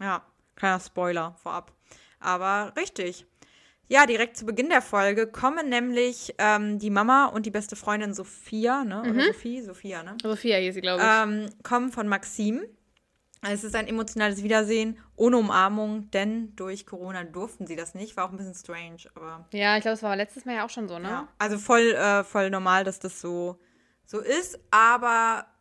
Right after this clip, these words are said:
Speaker 1: war trotzdem strange mit anzusehen, wie sie so voreinander standen und so, "Ich darf dich nicht umarmen, aber ich heule." Und
Speaker 2: Ja, das war ein stranges Zusammentreffen, aber die Mama und die Freundin, ich find die, äh,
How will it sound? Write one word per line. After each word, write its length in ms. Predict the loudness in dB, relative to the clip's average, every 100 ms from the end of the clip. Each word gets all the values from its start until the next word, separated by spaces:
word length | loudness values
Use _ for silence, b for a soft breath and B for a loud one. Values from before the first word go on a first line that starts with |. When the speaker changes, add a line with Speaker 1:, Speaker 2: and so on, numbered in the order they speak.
| _
Speaker 1:
war 200 | 0 0
trotzdem 580 | 0 -6 -6 -6 -6 -8
strange 300 | -4 -4 -4
mit 120 | -6 -4
anzusehen, 400 | -4 -4 -4 -2
wie 80 |
sie 60 | -4
so 80 | -6
voreinander 440 | -4 -2 0 -2
standen 320 | -2 -4 -6
und 140 | -8 -4
so, 80 | -2
"Ich 160 | -2
darf 220 | 0 0 2
dich 80 | 0
nicht 180 | 0
umarmen, 440 | -4 -2 -2 -2 -4
aber 100 | -6
ich 140 | -8
heule." 420 | -6 -6 -6 -10
Und 240 | -12 -18 -20 b b b
Speaker 2:
Ja, 380 | 2 4 4 2
das 300 | 2 0 0
war 120 | 4 4
ein 240 | 4 0
stranges 420 | 2 2 2 -4
Zusammentreffen, 840 | 2 2 2 2 2 2 0 -4 -2
aber 580 | 2 2 4 4 6 2
die 80 |
Mama 240 | 0 0 0
und 100 | -4
die 60 |
Freundin, 300 | -4 -2 -2
ich 100 | -2
find 160 | -2 -2
die, 240 | 0 -2
äh, 460 | 0 2 4 4